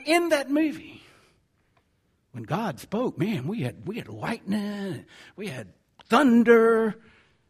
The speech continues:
Sound like we had some thunder and lightning last night, you know. Wa-, was God, I, I, wa-, was God speaking? What I'm saying today, I believe our Lord God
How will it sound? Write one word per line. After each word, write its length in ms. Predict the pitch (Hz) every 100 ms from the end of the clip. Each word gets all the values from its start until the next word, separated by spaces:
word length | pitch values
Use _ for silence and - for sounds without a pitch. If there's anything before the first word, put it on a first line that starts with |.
| _
Sound 200 | 135 262
like 160 | 320 143
we 100 | 147
had 140 | 151
some 100 | 143
thunder 320 | 131 180 175 165
and 80 |
lightning 300 | 156 185 185
last 260 | 185 196 190
night, 340 | 226 349 285
you 60 | 143
know. 240 | 160 240 202
Wa-, 140 | 175
was 240 | 151 151
God, 240 | - 196 240 - 214
I, 100 | 277 285
I, 140 | - 285 - - _ -
wa-, 100 | 185 -
was 140 | 151
God 200 | 147 -
speaking? 380 | - 202 349 381 359 _ _ _ _ _ _ _ -
What 120 | 440
I'm 100 | 392
saying 260 | 339 330
today, 340 | 233 240 240 185 - _ _ _ _ _ _ _ _ _ _ _ _
I 140 | 180 254
believe 500 | 240 190 185 190 180
our 240 | 165 185
Lord 440 | 196 151 165 160 151
God 480 | 131 131 107 110